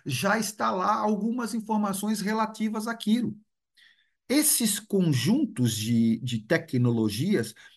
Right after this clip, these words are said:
começaram a ser tomados de posse pelas empresas para o seu dia a dia. E a gente começou a aplicar cada vez mais em cima daquelas máquinas que já eram mais precisas,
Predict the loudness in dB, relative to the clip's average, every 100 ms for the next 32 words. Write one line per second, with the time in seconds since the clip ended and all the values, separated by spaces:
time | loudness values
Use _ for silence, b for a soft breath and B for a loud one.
0 | -4 0 0 0 0 0 0 -2 -6 -6
1 | -2 0 2 2 2 2 -2 -4 -6 0
2 | 2 2 -2 -4 -2 -2 0 -2 2 2
3 | 2 -2 -12 -16 _ _ _ _ _ _
4 | 2 4 2 2 0 0 -2 -4 -4 -6
5 | -6 -8 _ _ _ _ _ -4 -2 -2
6 | 0 -2 0 -4 -4 -2 -2 0 -2 -2
7 | 0 0 0 -2 -2 -4 -4 -4 -2 -2
8 | 0 4 4 4 0 -2 -2 0 2 2
9 | 0 -4 -4 -4 0 2 2 0 -4